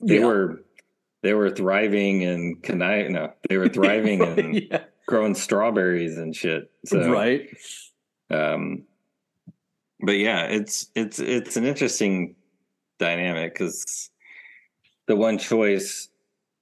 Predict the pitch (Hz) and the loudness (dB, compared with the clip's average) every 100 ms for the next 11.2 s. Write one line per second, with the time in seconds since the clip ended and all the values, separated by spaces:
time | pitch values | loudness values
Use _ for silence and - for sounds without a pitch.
0 | _ _ _ _ _ _ _ _ _ 113 | _ _ _ _ _ _ _ _ _ -8
1 | 120 110 101 117 110 - 123 120 131 - | -6 -6 -10 -12 -14 -10 -2 2 0 0
2 | 113 110 101 95 101 87 82 82 - _ | 0 2 2 0 0 -2 -4 -8 -14 _
3 | _ _ _ 95 85 78 80 - 101 92 | _ _ _ -6 -4 -2 -4 -6 -2 -2
4 | - 98 92 98 98 87 92 80 85 80 | 0 0 2 2 2 0 -4 -4 -6 -6
5 | - 107 90 90 87 82 78 80 92 - | -2 -2 0 -2 0 -2 -4 -2 -2 -2
6 | - - - _ - 107 98 98 90 87 | -6 -10 -14 _ -6 0 2 2 0 -2
7 | 85 80 104 95 98 104 95 92 113 107 | -4 -2 0 2 2 2 -2 0 0 2
8 | 90 90 - - _ _ _ _ _ - | 0 -2 -10 -20 _ _ _ _ _ -6
9 | 101 90 87 - - 98 92 98 95 82 | -2 -2 -2 -6 -2 0 2 2 2 0
10 | 85 113 104 85 95 85 101 95 90 87 | 0 2 2 0 -2 -4 0 0 2 0
11 | 82 80 | -2 -4